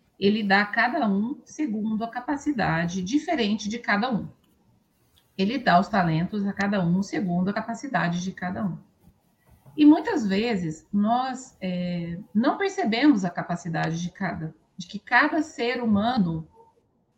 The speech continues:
ele é portador. E dentro das doenças mentais, amigos, nós temos aí a reforma psiquiátrica que o Chico falou, e que o William também citou, o,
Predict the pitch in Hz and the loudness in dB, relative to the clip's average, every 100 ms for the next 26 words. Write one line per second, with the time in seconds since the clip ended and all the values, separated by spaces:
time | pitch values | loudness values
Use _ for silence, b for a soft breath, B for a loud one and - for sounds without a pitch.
0 | _ _ 220 233 262 254 277 285 302 269 | _ _ -4 -2 -4 0 0 0 -4 -4
1 | 240 - _ - - - _ _ _ _ | -6 -8 _ -14 -12 -12 _ _ _ _
2 | _ _ _ _ _ - 294 415 311 196 | _ _ _ _ _ -2 0 0 -2 -2
3 | 233 285 359 - 190 160 175 214 190 202 | 2 2 2 0 0 0 0 0 0 0
4 | 190 196 180 170 170 226 277 240 170 165 | 0 -2 -2 -2 -2 -2 0 -2 -2 -2
5 | 165 156 165 - - _ _ 202 220 - | -2 -2 -6 -12 -20 _ _ 0 0 0
6 | 269 269 277 240 233 262 285 247 240 - | -4 0 0 0 -2 -2 -2 -2 -6 -2
7 | 247 247 - 220 196 220 302 - 233 214 | -2 -2 -10 -8 -4 -2 -4 -6 -8 -8
8 | - 202 190 - 180 175 233 240 - 185 | -6 -8 -8 -4 -4 -2 -2 -4 -4 -4
9 | 180 175 175 175 175 170 160 165 202 220 | -2 -2 -2 0 -2 -2 -10 -8 -6 -4
10 | 196 170 165 | -4 -4 -6